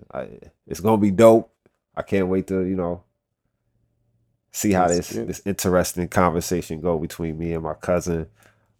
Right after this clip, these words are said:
Speaker 1: Um, I don't know what you want me to call you. How you want me to introduce you on this?
Speaker 2: Man, you call me whatever, man. A lot of people, most people call me Jay Long. You know, if you wanna go by my artist name, it's Hefe Long.
Speaker 1: Hefe Long. I,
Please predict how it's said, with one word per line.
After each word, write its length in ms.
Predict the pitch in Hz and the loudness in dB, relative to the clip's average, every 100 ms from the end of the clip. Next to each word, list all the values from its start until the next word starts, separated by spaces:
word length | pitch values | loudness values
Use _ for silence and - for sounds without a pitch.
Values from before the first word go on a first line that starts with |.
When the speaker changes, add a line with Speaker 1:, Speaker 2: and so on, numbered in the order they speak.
| - | -6
Speaker 1:
Um, 460 | 78 78 73 73 - _ _ | -4 -2 -4 -8 -18 _ _
I 40 | 92 | -2
don't 80 | 107 | 0
know 60 | |
what 120 | 113 | 0
you 80 | 120 | -2
want 120 | 117 | -2
me 60 | 104 | -2
to 60 | 92 | -4
call 320 | - 95 82 | 0 0 0
you. 100 | 62 | -2
How 100 | 92 | -4
you 80 | 98 | -4
want 100 | 101 | -2
me 60 | 95 | -4
to 80 | |
introduce 480 | 85 - 80 82 - | -4 -8 -10 -10 -10
you 100 | 69 58 | -14 -14
on 100 | 52 | -16
this? 260 | 50 - _ _ | -20 -20 _ _
Speaker 2:
Man, 320 | - 127 127 117 | 0 4 4 4
you 80 | |
call 240 | 117 139 127 | 4 6 8
me 80 | 127 | 6
whatever, 400 | 120 117 104 101 | 6 6 6 4
man. 340 | 104 104 104 | 4 4 4
A 20 | |
lot 160 | 107 110 | 4 4
of 60 | 110 | 2
people, 220 | 117 113 | 0 -2
most 260 | 95 113 113 | 2 2 2
people 180 | 123 120 | -2 0
call 200 | 120 113 | 2 4
me 100 | 107 | 2
Jay 240 | 113 117 | 4 6
Long. 500 | 117 120 123 120 120 _ _ - | 6 6 4 4 0 _ _ -16
You 120 | - | -6
know, 100 | 104 | -2
if 80 | 101 | 0
you 80 | 107 | 0
wanna 140 | 104 | 0
go 100 | 101 | 0
by 140 | 104 104 | 2 2
my 100 | 101 | 2
artist 400 | 82 110 110 110 | 4 4 2 0
name, 300 | 110 110 107 | 0 2 0
it's 100 | 101 | 0
Hefe 400 | 110 104 98 92 | -2 0 0 0
Long. 320 | 90 90 87 _ _ _ _ _ - | -2 -4 -6 _ _ _ _ _ -10
Speaker 1:
Hefe 300 | 78 - 85 | -10 -4 -4
Long. 200 | 85 - _ - _ _ | -4 -6 _ -20 _ _
I, 240 | 101 104 | 4 6